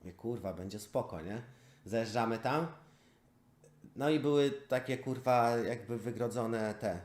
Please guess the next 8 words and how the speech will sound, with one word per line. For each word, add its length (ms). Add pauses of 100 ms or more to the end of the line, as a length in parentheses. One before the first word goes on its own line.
(280)
jakby 260
wygrodzone, 1000
e, 800 (680)
no 80
takie, 240
kurwa, 300
trawniki 480
wielkie. 420